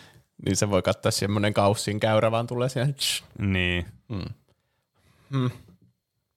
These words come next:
Speaker 1: Mutta mä veikkaan, että se on silleen niinku hyvä. Muka-, siis kun seitsemän piste kaksi voi olla sekä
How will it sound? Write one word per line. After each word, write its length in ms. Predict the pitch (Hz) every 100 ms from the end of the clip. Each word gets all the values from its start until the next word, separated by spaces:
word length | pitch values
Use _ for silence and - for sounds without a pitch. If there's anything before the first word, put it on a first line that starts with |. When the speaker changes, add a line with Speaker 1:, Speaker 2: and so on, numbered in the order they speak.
| _
Speaker 1:
Mutta 280 | 143 139 160 - 143
mä 140 | 127
veikkaan, 200 | 104 117
että 100 | -
se 140 | - 110
on 120 | 107
silleen 260 | 117 107
niinku 320 | 107 110 110 135
hyvä. 220 | 107 80 - _ _ _ _ _ _ _ _ _
Muka-, 360 | 120 - 95 - 165
siis 180 | - 175
kun 160 | - 185 -
seitsemän 460 | - 196 196 135
piste 280 | 139 131 127 123 -
kaksi 380 | 131 127 - 110
voi 200 | 101 104
olla 140 | 104
sekä 540 | 120 107 - - 82